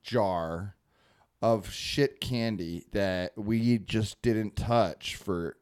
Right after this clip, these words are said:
years, decades even. I don't even know why he got this candy, why he kept it in the kitchen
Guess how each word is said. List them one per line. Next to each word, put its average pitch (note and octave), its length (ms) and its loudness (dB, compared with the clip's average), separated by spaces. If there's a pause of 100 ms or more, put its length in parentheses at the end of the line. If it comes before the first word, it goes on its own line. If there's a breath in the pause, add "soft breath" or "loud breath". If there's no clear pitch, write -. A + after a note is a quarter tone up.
(160)
years, G2+ 800 -2
decades G2 600 0
even. D#2+ 460 -8 (640 soft breath)
I D3 60 0
don't G3 100 4
even E3 160 4
know C#3 120 10
why A#2+ 420 4
he D#3+ 140 2
got C#3 320 2
this D3+ 120 -8
candy, D#3 420 0
why A2+ 460 2
he C#3 160 -2
kept - 460 -2
it E3+ 200 0 (420)
in C#3+ 140 2
the D3 80 4
kitchen E3 640 0